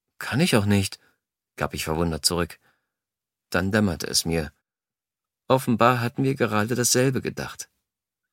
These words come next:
„Aber dafür ihre“, fügte ich hinzu. „Sie kann's kaum erwarten, dich nachher mit ihren Fragen zu bombardieren.“ Bella stöhnte genervt und ließ dann meine Jacke von den Schultern gleiten.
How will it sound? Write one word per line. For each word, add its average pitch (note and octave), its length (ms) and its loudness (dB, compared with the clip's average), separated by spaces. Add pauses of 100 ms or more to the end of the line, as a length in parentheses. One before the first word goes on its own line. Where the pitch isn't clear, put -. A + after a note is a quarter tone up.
(580)
„Aber F2+ 280 0
dafür G2+ 360 2
ihre“, - 480 -2 (260)
fügte - 320 -6
ich D#2+ 80 -6
hinzu. E2+ 420 -2 (640)
„Sie - 100 -6
kann's C#3 260 4
kaum D#3 200 0
erwarten, C#3 520 2
dich F#2 140 0
nachher G2+ 360 2
mit F2+ 140 -4
ihren F#2 180 -2
Fragen A2 400 0
zu F2+ 140 0
bombardieren.“ E2 680 -4 (960)
Bella C3 320 6
stöhnte B2 420 6
genervt F#2+ 600 4
und F2 80 2
ließ F2+ 220 0
dann G#2 180 6
meine G2 200 4
Jacke F#2+ 280 0
von F#2+ 100 -2
den F#2+ 140 0
Schultern F#2+ 340 0
gleiten. C#2+ 420 -8